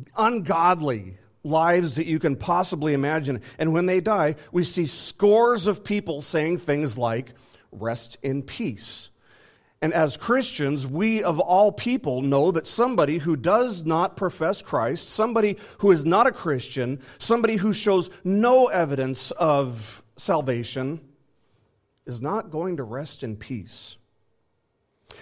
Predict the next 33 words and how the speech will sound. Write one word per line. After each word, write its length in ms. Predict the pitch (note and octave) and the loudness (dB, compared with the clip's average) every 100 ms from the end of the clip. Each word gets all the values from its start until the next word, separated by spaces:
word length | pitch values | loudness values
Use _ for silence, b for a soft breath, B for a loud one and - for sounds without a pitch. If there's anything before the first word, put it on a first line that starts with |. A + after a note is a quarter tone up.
| - | -8
The 80 | E3 | 2
fact 240 | G#3+ G3+ | 2 2
of 40 | |
the 60 | F3 | 0
matter 320 | D3+ C3 B2 | 0 0 -2
is 400 | G#2+ E2 - - _ _ _ b b C#3+ | -4 -6 -14 -20 _ _ _ b b 2
that 400 | D3 C3 - - _ _ _ _ - | 4 4 0 -14 _ _ _ _ -6
very 240 | D#3 F3 D#3 | 0 0 0
few 220 | - C#3+ | -4 -6
people 520 | - C3 A2 G2+ G2 _ b b b - | -4 -6 -6 -8 -10 _ b b b -6
who 120 | D3 | 2
do 160 | E3 F3+ | 2 4
believe 240 | F3 D#3 | 2 2
in 60 | C#3+ | 0
an 80 | C3 | -2
afterlife 500 | C3+ B2 G#2+ G#2 - | -4 -6 -6 -8 -10
would 140 | A2+ | -6
be 100 | C3 | -4
inclined 560 | B2 - D3 D#3+ E3+ D#3 | -6 -6 -4 -4 -4 -6
to 80 | |
believe 440 | C3 C3 B2+ A2+ G2+ | -6 -4 -2 -4 -6
that 120 | A#2+ | -6
anything 600 | D3+ E3+ E3 E3 C#3+ C3 b b b b b _ A#2 | -2 -2 -2 -2 -4 -4 b b b b b _ -6
worse 580 | B2+ G#2+ - - - - - | -4 -4 -8 -12 -14 -18 -4
than 180 | C3 B2 | -2 0
this 260 | C#3 - | -2 -2
life 480 | G#2+ F#2+ F#2+ - - _ _ _ | -8 -8 -10 -16 -20 _ _ _
could 180 | - C#3+ | -8 -6
possibly 560 | - D#3+ E3+ D#3+ D3 C#3 | -6 -6 -6 -8 -4 -4
be 180 | B2 A2+ | -4 -4
waiting 340 | A#2+ A#2+ A2 | -4 -4 -6
for 240 | A2+ A2 | -8 -10
them 220 | G2+ G2+ | -8 -8